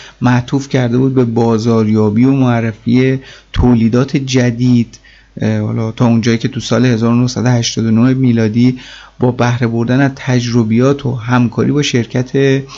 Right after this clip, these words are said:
ای ام دی تونست در زمینه سخت افزار به بزرگترین تولید کننده سخت افزار قاره آسیا تبدیل بشه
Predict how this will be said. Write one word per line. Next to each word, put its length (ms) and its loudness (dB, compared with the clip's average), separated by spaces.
ای 300 4
ام 180 2
دی 460 2
تونست 460 0
در 160 0
زمینه 400 2
سخت 420 -4
افزار 380 0
به 120 -2
بزرگترین 1040 2
تولید 380 0
کننده 920 0
سخت 360 -4
افزار 680 0
قاره 360 2
آسیا 480 0
تبدیل 480 -4
بشه 380 -10